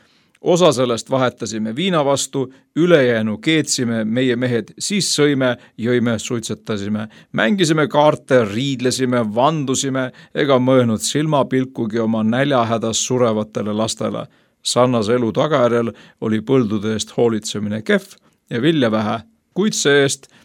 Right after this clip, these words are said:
viina rohkesti." Noh, see oli siis see kirjeldus, milline oli eluolu enne ärkamist. Et noh, see võis olla ikkagi masendav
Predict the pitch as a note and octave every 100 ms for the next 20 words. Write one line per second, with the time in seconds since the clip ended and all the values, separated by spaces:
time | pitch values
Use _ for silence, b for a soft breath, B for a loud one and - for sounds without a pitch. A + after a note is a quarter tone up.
0 | b b _ - B2+ E3 C3+ A#2 A2+ -
1 | - - - - _ _ _ _ _ -
2 | A2 - F3+ E3+ A2 G#2+ E3 D3+ C3 -
3 | - D3 D#3+ B2+ A2+ G#2+ A2 D3 C#3+ A2+
4 | A2 G#2+ A2 A2 A2 A2+ C3+ B2 A#2 B2
5 | A#2 A2 G#2+ G#2+ A#2 - B2 A#2 A2 A2
6 | A2 A2 A2 A2+ A#2 - A2+ A2+ A2+ -
7 | - G#2+ C3 C#3 A#2+ C#3+ B2+ A#2+ A2+ A#2
8 | G#2 A#2 A2+ b b b A2+ A2 B2+ D3+
9 | C#3 A#2 A2 A2